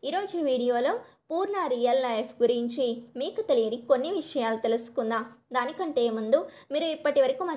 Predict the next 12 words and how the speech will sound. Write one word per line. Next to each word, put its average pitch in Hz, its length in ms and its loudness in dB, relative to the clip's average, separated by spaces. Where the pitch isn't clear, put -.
ఛానల్ని 254 500 0
సబ్స్క్రైబ్ 254 560 0
చేసుకోనట్లయితే 247 800 2
సబ్స్క్రైబ్ 320 640 -2
చేసుకొని 233 420 0
పక్కనే 277 340 0
ఉన్న 220 180 -2
గంట 208 240 -2
సింబల్ని 247 380 -2
కూడా 214 160 2
క్లిక్ 254 300 -4
చేయండి. 214 480 0